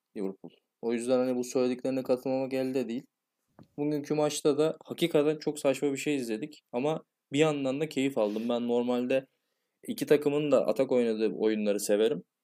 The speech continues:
Fakat çok değişik bir şeydi ve hani golü de yemeselerdi bambaşka bir şey yapacaklardı.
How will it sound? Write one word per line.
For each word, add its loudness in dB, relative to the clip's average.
Fakat 6
çok 2
değişik 2
bir -8
şeydi 0
ve 6
hani 0
golü 4
de 6
yemeselerdi 4
bambaşka 4
bir -2
şey 2
yapacaklardı. -2